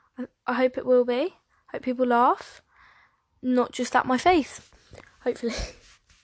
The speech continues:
Ah, I laugh at myself too much.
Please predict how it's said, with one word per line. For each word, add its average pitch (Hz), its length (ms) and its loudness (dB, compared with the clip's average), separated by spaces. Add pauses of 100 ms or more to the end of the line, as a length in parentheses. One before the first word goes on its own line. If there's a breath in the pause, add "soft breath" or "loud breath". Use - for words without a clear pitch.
(800)
Ah, 214 300 6 (100)
I - 100 -2
laugh 262 240 0
at - 80 -18
myself - 460 -12
too - 220 -16
much. - 400 -20